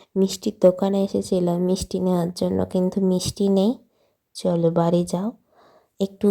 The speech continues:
ঘোরাও হয়ে গেল তোমার, মানে নিজেকে নিজে এটা বলছি, বলতে বলতে বাড়ি যাচ্ছি। আমার পিছনে দেখো পুরো ফাঁকা রাস্তা, সামনে দেখাচ্ছি,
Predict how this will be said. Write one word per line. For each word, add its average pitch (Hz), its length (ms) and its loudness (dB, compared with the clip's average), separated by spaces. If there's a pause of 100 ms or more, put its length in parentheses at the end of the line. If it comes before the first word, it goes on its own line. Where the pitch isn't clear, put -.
(100)
ঘোরাও 190 400 6
হয়ে 185 280 4
গেল 175 160 -4 (160)
তোমার, 190 260 0 (540)
মানে 190 160 2 (100)
নিজেকে 196 300 4 (160)
নিজে 196 220 4
এটা 233 140 0 (120)
বলছি, 196 340 0 (200)
বলতে 175 340 6
বলতে 190 220 2 (120)
বাড়ি 175 260 4
যাচ্ছি। 175 400 -4 (520)
আমার 190 380 -16
পিছনে 190 320 -14 (120)
দেখো - 220 -6 (320)
পুরো 190 160 -12 (120)
ফাঁকা 170 340 -14 (100)
রাস্তা, - 340 -12 (460)
সামনে 180 300 0 (120)
দেখাচ্ছি, - 480 -10